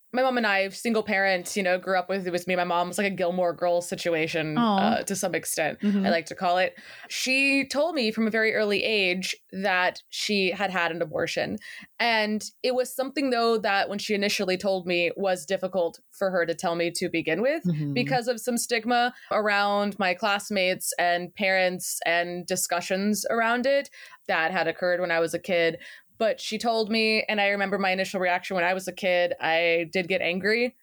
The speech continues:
Speaker 2: Mm-hmm.
Speaker 1: um, based on, like, hearing what my friends and their parents were saying
Speaker 2: Mm-hmm.
Speaker 1: about abortion being wrong.
Speaker 2: Yeah.
Speaker 1: And so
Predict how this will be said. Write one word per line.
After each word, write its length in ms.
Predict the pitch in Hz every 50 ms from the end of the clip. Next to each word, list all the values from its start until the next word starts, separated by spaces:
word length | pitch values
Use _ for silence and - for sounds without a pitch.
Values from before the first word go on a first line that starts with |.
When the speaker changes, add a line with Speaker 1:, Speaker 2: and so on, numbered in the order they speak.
| _ -
Speaker 2:
Mm-hmm. 380 | 170 160 160 139 135 135 135 -
Speaker 1:
um, 600 | 214 233 226 220 214 214 214 220 226 240 240 226 _ -
based 320 | 226 208 214 220 - -
on, 220 | 240 214 220 220 226
like, 200 | 220 214 208 -
hearing 320 | - 180 185 196 202 202
what 140 | 202 190 -
my 120 | 180 190
friends 440 | 185 - 180 170 180 185 196 202 190
and 140 | 214 190 180
their 100 | 175 175
parents 400 | - 190 170 170 175 180 190 -
were 80 | 214 208
saying 400 | - 214 202 202 208 214 226 247
Speaker 2:
Mm-hmm. 100 | 185 180
Speaker 1:
about 380 | 180 165 160 160 165 180 - - _ _ _ _
abortion 440 | - 214 190 214 208 214 - 240 226
being 200 | 214 220 214 214
wrong. 460 | 202 196 196 208 226 254 285 311 330 - _ _ _ _ _ _ _ _ _ _ _ _ _ -
Speaker 2:
Yeah. 200 | 165 156 143 135 220
Speaker 1:
And 340 | 220 220 214 214 214 214
so 420 | 202 - 208 202 196 202 202 190